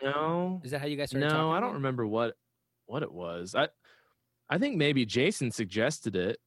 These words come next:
Speaker 1: where he was just like, "Hey," he goes, "you know, Nate's working with Matt, uh, at Glow in the Dark." When we were ta-, I, and I don't, and actually, you know what? I know, I know what it was. When we were talking about doing the, um,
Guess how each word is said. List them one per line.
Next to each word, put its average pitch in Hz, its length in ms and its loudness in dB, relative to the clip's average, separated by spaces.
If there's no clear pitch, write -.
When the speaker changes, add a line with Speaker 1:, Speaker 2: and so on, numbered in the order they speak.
Speaker 1:
where 127 140 2
he 143 160 6
was 139 120 4
just 139 200 0
like, 120 180 2
"Hey," 180 220 2
he 143 100 4
goes, 123 240 2
"you 131 60 0
know, 131 120 2
Nate's 123 400 0
working 113 380 -2
with 101 260 0
Matt, 110 600 0
uh, 110 340 0
at 107 100 -8
Glow 123 200 2
in 117 60 0
the 110 80 0
Dark." 120 280 2
When 123 100 -2
we 131 60 2
were 127 80 2
ta-, 139 240 -2
I, 147 120 -4
and 165 120 0
I 180 60 2
don't, 240 180 -2
and 165 200 0
actually, 175 440 2
you 131 60 -2
know 180 100 0
what? 185 100 2
I 180 80 0
know, 175 220 -2
I 185 100 0
know 156 140 2
what 101 100 0
it 92 100 -8
was. 92 300 -8
When 135 160 -2
we 165 100 2
were 185 100 0
talking 160 380 0
about 135 360 0
doing 127 440 0
the, 110 260 2
um, 92 560 -6